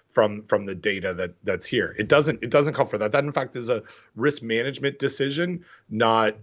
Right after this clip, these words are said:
not a conclusion to, to a paper that's telling us about survivability.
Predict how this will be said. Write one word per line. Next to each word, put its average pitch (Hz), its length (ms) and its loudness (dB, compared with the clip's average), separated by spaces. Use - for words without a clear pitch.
not 117 280 2
a 104 340 2
conclusion 107 540 0
to, 92 340 -2
to 98 200 0
a 95 40 2
paper 95 320 2
that's 90 240 -4
telling 95 260 0
us 87 120 -8
about 87 160 -4
survivability. 76 600 -10